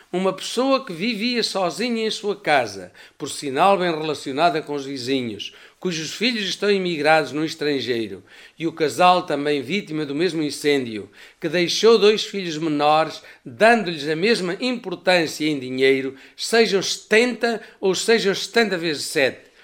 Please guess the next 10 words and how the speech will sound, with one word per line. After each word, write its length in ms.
como 240
se 200
a 20
vida 260
em 80
alguma 320
circunstância 960
pudesse 420
ser 280
transacionável 1160